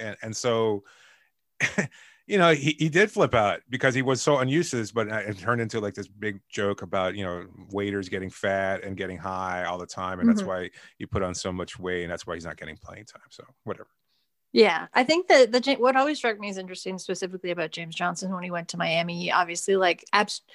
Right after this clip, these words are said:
Speaker 2: like, this is just abstractly, if you look at him outside of these allegations, which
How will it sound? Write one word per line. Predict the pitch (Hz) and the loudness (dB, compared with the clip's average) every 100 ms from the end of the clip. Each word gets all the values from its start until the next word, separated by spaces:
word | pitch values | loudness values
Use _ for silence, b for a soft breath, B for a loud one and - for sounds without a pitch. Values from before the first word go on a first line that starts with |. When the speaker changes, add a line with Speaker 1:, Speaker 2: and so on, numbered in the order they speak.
| b 220 | b 0
Speaker 2:
like, | 196 | 2
this | 233 233 | 2 2
is | 240 | 2
just | 226 190 | 2 0
abstractly, | 175 - 170 170 - 180 175 - | -2 0 0 0 -2 -4 -6 -10
if | - - | -14 -6
you | 175 | -4
look | 170 180 | -2 -4
at | 165 | -4
him | 160 165 | -4 -4
outside | 156 156 156 156 | -6 -4 -2 -2
of | 160 - | -4 -8
these | 160 | -8
allegations, | 147 - 185 240 226 208 208 202 | -8 -2 4 6 6 2 2 -2
which | 175 | -2